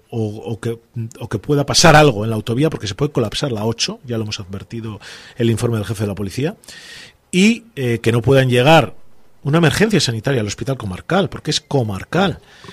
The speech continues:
o que suceda algo en la playa Salvé o en el mar y tengan que entrar los servicios del ciento doce emergencia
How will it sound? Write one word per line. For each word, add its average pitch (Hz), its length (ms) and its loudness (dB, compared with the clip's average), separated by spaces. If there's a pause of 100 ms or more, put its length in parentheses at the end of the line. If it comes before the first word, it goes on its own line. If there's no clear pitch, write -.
(160)
o 202 360 6
que 127 100 0
suceda 139 380 2
algo 143 160 4
en 113 80 4
la 110 60 -2
playa 143 260 2
Salvé 127 480 0
o 113 140 0
en 110 100 -2
el 107 140 -4
mar 151 300 0
y 123 100 -4
tengan 147 240 -2
que 127 80 -6
entrar 143 160 -4
los 131 80 -2
servicios 123 420 -4
del 107 140 -2
ciento 135 280 -4
doce 131 220 -4
emergencia 117 580 -8